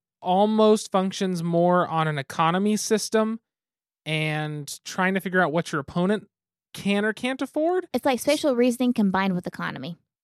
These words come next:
Speaker 1: In a way, yes. It's, it's, it's so peculiar just because of the way the game works. But in terms of spatial reasoning, it is looking at these little, you know, like, uh, Tetramino, I think is what they're called, like, little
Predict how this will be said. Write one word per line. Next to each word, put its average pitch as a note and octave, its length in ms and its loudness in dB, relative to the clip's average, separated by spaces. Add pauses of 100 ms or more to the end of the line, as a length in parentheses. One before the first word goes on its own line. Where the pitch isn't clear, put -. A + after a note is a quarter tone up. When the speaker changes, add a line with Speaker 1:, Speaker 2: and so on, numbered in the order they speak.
(260)
Speaker 1:
In C4+ 100 2
a D4 80 6
way, A#3+ 180 6
yes. F3+ 380 0
It's, F3 160 -4
it's, F3+ 300 -4
it's F#3+ 220 -6
so A#3 200 2
peculiar G3 920 2 (500)
just G#3+ 220 4
because G3+ 340 2
of F#3 140 0 (120)
the E3+ 160 -2
way F3 200 2
the F3 80 0
game D#3+ 240 -2
works. G3+ 300 2
But F3+ 120 -2
in E3+ 60 -2
terms A#3+ 260 0
of G3 80 -2
spatial A3 320 2
reasoning, F3 400 0
it F3 100 2
is F3+ 220 2
looking F3 380 0
at E3 100 -4
these D3+ 360 -8 (120)
little, E3+ 480 2 (380)
you D#3 100 -8
know, D#3 260 -2
like, C#3+ 400 -4
uh, D3 340 -4
Tetramino, E3 840 0
I C#3 60 -8
think D3 160 -8
is C#3 80 -10
what D3 120 -10
they're C#3 100 -8
called, C#3 360 -2
like, C3 160 -8
little E3 520 0